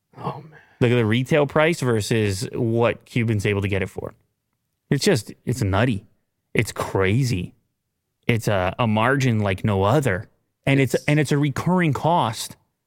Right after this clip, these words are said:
Speaker 2: That's the other thing. It's not a one-time deal that you pay some tremendous margin.
Speaker 1: It's actually kind of, like, really gross to see behind, behind that number what the real number is.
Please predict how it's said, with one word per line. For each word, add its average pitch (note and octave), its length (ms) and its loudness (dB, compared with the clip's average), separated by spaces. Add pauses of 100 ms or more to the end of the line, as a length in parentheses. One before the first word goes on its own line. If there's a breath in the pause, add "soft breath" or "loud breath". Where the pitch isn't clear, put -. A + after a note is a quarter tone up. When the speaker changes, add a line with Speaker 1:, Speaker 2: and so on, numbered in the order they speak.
(400)
Speaker 2:
That's C#3 220 2
the D#3+ 80 2
other D#3 160 2
thing. C#3+ 140 2
It's B2 60 2
not D3+ 120 2
a D3+ 40 4
one-time B2+ 580 2
deal A2+ 400 0 (720)
that A#2 120 4
you B2 120 2
pay B2 200 0
some A2 220 0
tremendous A2 420 0
margin. G2+ 500 -2 (1500)
Speaker 1:
It's - 260 -6
actually G#2 300 -2
kind G2 240 -2
of, F#2 160 -2 (200)
like, F#2+ 240 0
really G2 200 -2
gross F2+ 500 -4
to - 100 -2
see F2 400 -8 (220)
behind, F#2 640 -4 (1600)
behind F#2+ 360 0
that F2+ 140 0
number F2+ 300 -2
what E2+ 160 -4
the F2+ 100 -4
real F2+ 240 -2
number E2+ 420 -6
is. - 380 -10